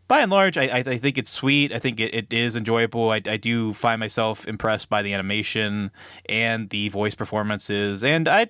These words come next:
I didn't mind the character designs. I'm, I'm not quite sure why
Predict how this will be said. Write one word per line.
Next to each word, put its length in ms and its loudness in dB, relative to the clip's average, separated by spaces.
I 80 4
didn't 200 0
mind 200 4
the 40 2
character 280 -2
designs. 400 -2
I'm, 220 2
I'm 100 0
not 120 0
quite 220 0
sure 160 -2
why 300 2